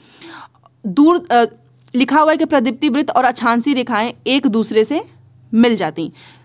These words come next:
देखिए यहाँ पर एक चीज़ का माइनर डिफरेंस है, कई बार जल्दीबाजी में गलत हो जाता है। जैसे अभी मैंने बोला कि प्रदीप्ति वृत्त और देशांतर रेखाएं,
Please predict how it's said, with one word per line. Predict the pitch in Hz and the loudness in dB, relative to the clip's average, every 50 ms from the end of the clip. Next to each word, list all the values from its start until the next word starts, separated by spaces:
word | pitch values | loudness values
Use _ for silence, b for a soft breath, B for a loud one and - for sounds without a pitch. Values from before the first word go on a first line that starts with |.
| b b b | b b b
देखिए | 269 294 - 320 330 | -2 0 2 2 2
यहाँ | 311 285 254 254 240 | 2 2 2 2 2
पर | 262 269 | 0 -2
एक | 262 - - 240 - | -2 -2 -6 -6 -4
चीज़ | - 269 240 | -4 -4 -4
का | - 262 - - - | -4 -6 -8 -4 0
माइनर | 233 226 220 220 220 226 240 254 277 285 | 2 2 4 4 2 2 2 2 2 2
डिफरेंस | 226 208 196 - - 190 185 190 180 - | 2 0 -2 -4 -4 -8 -8 -8 -8 -10
है, | 143 147 165 _ _ _ - | -12 -14 -14 _ _ _ -4
कई | 220 220 | -2 -2
बार | 233 254 | 0 0
जल्दीबाजी | 240 202 220 208 208 208 208 208 196 233 | 0 -2 -2 0 0 0 0 0 0 0
में | 233 233 220 | -2 -2 -2
गलत | 214 202 214 214 - | -2 -4 -4 -4 -6
हो | 226 | -6
जाता | 208 196 180 190 220 | -8 -8 -8 -8 -10
है। | 240 | -8
जैसे | - 202 190 226 | -8 -8 -8 -6
अभी | 202 208 214 | -6 -6 -6
मैंने | 208 196 196 208 | -6 -6 -8 -8
बोला | 180 175 170 190 262 - B B B B B B B B | -6 -6 -6 -6 -8 -10 B B B B B B B B
कि | 277 | -2
प्रदीप्ति | - 277 247 233 202 233 - - - 285 247 | 0 0 0 -2 -2 -2 -4 -4 -4 -2 -2
वृत्त | 226 359 - - - | -2 -2 -4 -2 0
और | - 285 311 294 | 2 2 2 2
देशांतर | 220 240 226 - 208 180 185 180 196 165 | 2 0 0 0 0 -4 -4 -6 -6 -6
रेखाएं, | 170 165 - 160 - | -8 -8 -10 -12 -12